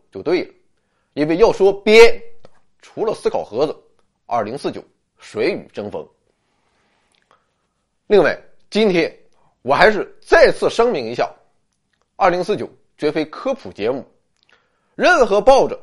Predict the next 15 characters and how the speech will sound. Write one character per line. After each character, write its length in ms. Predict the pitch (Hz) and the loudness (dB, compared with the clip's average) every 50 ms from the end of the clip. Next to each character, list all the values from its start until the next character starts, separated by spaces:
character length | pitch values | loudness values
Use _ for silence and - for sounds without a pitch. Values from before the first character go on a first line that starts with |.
| - - - | -16 -20 -12
提 160 | - 190 196 | -8 -4 0
高 160 | 190 202 202 | 2 2 2
科 260 | 196 202 - 302 320 - | 0 -2 -2 -2 -2 0
学 160 | - 175 170 | 0 -2 -2
素 140 | - 226 202 | 0 2 2
养 160 | 165 135 123 | 2 2 0
的 80 | 123 | -2
老 160 | 113 113 147 143 | -2 -2 -2 -2
板， 180 | 117 - - - _ _ _ _ _ _ _ _ _ _ | -2 -6 -10 -16 _ _ _ _ _ _ _ _ _ _
请 180 | - - 101 87 | -18 -18 -16 -8
绕 200 | 104 190 233 202 | -2 -2 0 2
道。 320 | 180 185 185 - - - _ _ _ _ _ _ _ _ _ _ _ _ _ _ _ _ _ _ _ _ _ _ _ _ _ _ | 2 0 0 0 -4 -10 _ _ _ _ _ _ _ _ _ _ _ _ _ _ _ _ _ _ _ _ _ _ _ _ _ _
当 160 | - 165 143 | -2 0 0
然 100 | 110 110 | -2 -4
了， 140 | 104 - | -10 -14